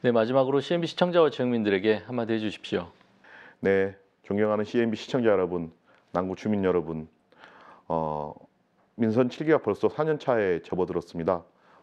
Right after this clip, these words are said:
Speaker 2: 어, 사 년 차, 마지막 해는 굉장히 중요한 시기라고 생각합니다. 민선 칠기를 끌어오면서 각종, 음, 했던 사업들을 마무리하는 시기거든요.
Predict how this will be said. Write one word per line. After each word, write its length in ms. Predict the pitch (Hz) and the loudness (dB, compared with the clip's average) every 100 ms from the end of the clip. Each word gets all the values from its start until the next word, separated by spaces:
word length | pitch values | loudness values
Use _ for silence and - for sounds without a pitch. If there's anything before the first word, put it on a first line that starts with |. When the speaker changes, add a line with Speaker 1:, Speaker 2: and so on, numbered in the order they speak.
| _ | _
Speaker 2:
어, 320 | 78 78 80 _ _ _ - _ | -10 -10 -12 _ _ _ -20 _
사 140 | - 151 | 0 0
년 160 | 143 | 0
차, 260 | 123 95 80 - | -4 -6 -8 -8
마지막 400 | 87 98 120 117 | -4 -2 0 -2
해는 120 | 117 107 | -6 -6
굉장히 360 | 98 107 113 | -4 -2 -2
중요한 520 | 104 107 113 113 95 | -4 -2 0 0 -2
시기라고 420 | 82 - 92 82 80 | -6 -2 -2 -2 -6
생각합니다. 540 | 95 98 - 87 80 76 _ - - - _ | -6 -6 -6 -8 -8 -10 _ -20 -20 -20 _
민선 240 | 95 104 107 | -4 -2 -2
칠기를 380 | 131 123 123 | -2 -2 -4
끌어오면서 840 | 120 131 135 120 107 98 92 95 85 _ _ _ | -2 0 2 2 -2 0 2 0 -4 _ _ _
각종, 680 | - - - - 123 127 151 - _ - | -14 -14 -8 2 4 4 -4 -12 _ -10
음, 140 | 90 | -4
했던 280 | 110 113 107 | -4 -2 -2
사업들을 480 | 107 107 113 98 95 | 0 0 0 -2 -4
마무리하는 680 | 76 98 127 139 113 110 95 | -2 0 2 2 0 -4 -6
시기거든요. 600 | - 98 90 87 95 | -4 -2 -2 -4 -4